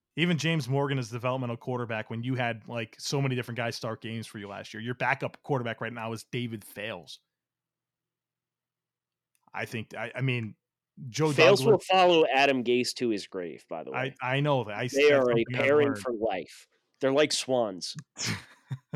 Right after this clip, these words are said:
Speaker 1: Do swans pair for life?
Speaker 2: Yeah, did you not know that?
Speaker 1: I did not. I thought, I,
Speaker 2: There you go.
Speaker 1: penguins, I, I, penguins, right? Okay, and swans?
Speaker 2: Swans mate for life.
Speaker 1: Is there any other animals that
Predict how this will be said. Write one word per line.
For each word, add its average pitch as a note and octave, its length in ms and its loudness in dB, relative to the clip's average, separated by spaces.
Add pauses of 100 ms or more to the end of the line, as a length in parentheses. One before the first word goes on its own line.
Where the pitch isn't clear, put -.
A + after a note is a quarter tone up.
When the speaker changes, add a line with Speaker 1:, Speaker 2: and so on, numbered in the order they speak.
(640)
Speaker 1:
Do F3 80 -4
swans F#3 400 4
pair G3 260 4
for F#3+ 140 -4
life? F3+ 360 0 (240)
Speaker 2:
Yeah, C3+ 360 4
did A#2 180 -4
you A#2+ 80 -2
not B2 220 2
know B2 140 2
that? F3 180 -2 (200)
Speaker 1:
I B2+ 80 -6
did D3+ 240 0
not. D#3+ 360 4
I A#2 100 -2
thought, D#3+ 280 4
I, D3+ 100 -2
Speaker 2:
There E3+ 200 2
you A#3+ 120 6
go. A3 60 6 (140)
Speaker 1:
penguins, C3 60 -2
I, C3+ 140 4 (120)
I, C3 140 -4
penguins, D#3+ 600 -2
right? E3+ 200 -2
Okay, E3 520 -4
and D#3+ 680 -6 (1000)
swans? C4+ 520 -2 (720)
Speaker 2:
Swans B2 400 -2
mate C3 160 -2
for D3+ 120 -4
life. E3 360 -4 (360)
Speaker 1:
Is B2+ 120 -10
there D3+ 100 0
any E3+ 140 4
other D#3+ 200 2
animals D#3+ 440 0
that B2+ 260 -6